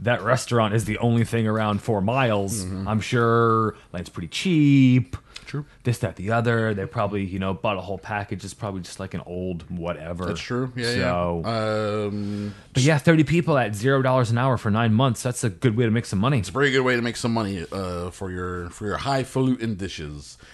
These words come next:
Speaker 2: And then at the end of that, they picked, like, ten people to go through their R and D period,
Speaker 1: Mm-hmm.
Speaker 2: uh, where they'll help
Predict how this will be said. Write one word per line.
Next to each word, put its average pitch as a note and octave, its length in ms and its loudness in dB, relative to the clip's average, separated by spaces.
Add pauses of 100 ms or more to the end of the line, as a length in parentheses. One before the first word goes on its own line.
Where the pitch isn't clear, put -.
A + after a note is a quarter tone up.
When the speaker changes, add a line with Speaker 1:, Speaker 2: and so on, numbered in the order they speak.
(340)
Speaker 2:
And F#2+ 840 -6 (120)
then A#2+ 160 0
at A2 80 -6
the C3 240 -8
end F3+ 340 -2
of C3 120 -4
that, A#2+ 160 -6
they A2 100 -10
picked, - 340 -12
like, A#2+ 140 -12
ten B2 200 -4
people G2+ 640 -6
to F#2 260 -8 (100)
go A2 180 -2
through G#2 320 -10
their F#2 280 -8
R A2 160 -2
and G#2+ 140 -4
D B2 140 -2
period, F2 520 -8
Speaker 1:
Mm-hmm. F2+ 260 -4 (200)
Speaker 2:
uh, E2+ 240 -4
where F2+ 140 -6
they'll F2 220 -6
help F2 220 -10